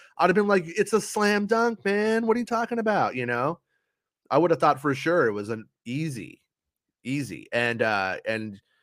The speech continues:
you know, I don't think she, I don't think she, um, I think she directed the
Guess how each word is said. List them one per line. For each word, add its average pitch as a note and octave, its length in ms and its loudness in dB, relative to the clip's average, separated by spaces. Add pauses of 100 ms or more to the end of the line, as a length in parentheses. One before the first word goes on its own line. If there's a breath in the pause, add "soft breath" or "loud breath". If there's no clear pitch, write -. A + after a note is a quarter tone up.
(200)
you G#2 80 -4
know, A#2+ 220 -2
I A2+ 80 2
don't C3 180 2
think C#3 160 -2
she, C#3 440 -4
I A2 100 2
don't C#3 180 0
think C#3+ 200 -6
she, D3 440 -8
um, C3+ 500 0
I A#2+ 80 0
think E3 180 -2
she - 80 -8
directed C#3+ 400 2
the G#2+ 380 2